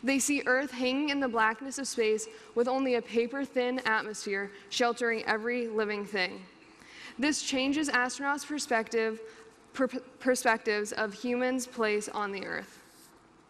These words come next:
Now, if everyone could just go into space and see the Earth from that perspective, would we have so many conflicts?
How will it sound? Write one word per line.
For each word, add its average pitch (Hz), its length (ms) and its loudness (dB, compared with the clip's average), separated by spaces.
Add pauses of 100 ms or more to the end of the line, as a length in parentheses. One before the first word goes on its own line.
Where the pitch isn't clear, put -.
(880)
Now, 277 260 6
if 269 100 -2
everyone 294 360 0
could 277 140 -2
just 214 240 0
go 226 220 2
into 330 180 0
space 226 500 2
and 226 140 0
see 254 180 0
the 262 140 -2
Earth 247 200 0
from 233 140 -6
that 220 240 2
perspective, 202 800 -2 (400)
would 240 160 4
we 285 100 0
have 254 180 4
so 247 120 -6
many 233 180 -2
conflicts? 220 720 -4